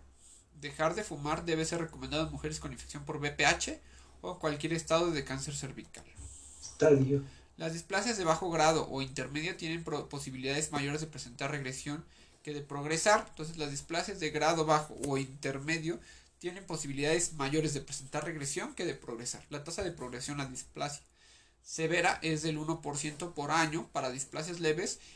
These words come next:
Speaker 1: y dieciséis por ciento en dos años para las displasias moderadas. Entonces, las displasias de grado bajo o intermedio tienen posi-, probabilidades mayores de presentar regresión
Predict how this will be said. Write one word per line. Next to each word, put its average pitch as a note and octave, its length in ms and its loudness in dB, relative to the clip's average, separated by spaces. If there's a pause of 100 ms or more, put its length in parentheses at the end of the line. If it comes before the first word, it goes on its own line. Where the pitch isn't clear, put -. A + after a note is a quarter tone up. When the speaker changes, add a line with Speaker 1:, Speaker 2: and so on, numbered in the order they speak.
(120)
Speaker 1:
y D3+ 100 -10
dieciséis D3 500 -2
por D#3+ 200 -6
ciento E3+ 300 -4
en C#3+ 100 -8
dos D3 200 -4
años F#3 220 -6
para C3 200 -2
las A#2 80 -6
displasias C#3+ 540 -10
moderadas. - 580 -14 (1160)
Entonces, D#3 260 -12
las C#3 160 -2
displasias E3 480 -4
de C#3 120 -2
grado E3 340 4
bajo - 400 0
o D3 100 -6
intermedio C#3+ 540 -4
tienen E3+ 280 -2
posi-, C#3+ 300 -8
probabilidades C3+ 720 -2
mayores C#3+ 320 0
de D#3+ 100 -4
presentar D3 480 -8
regresión E3+ 560 -4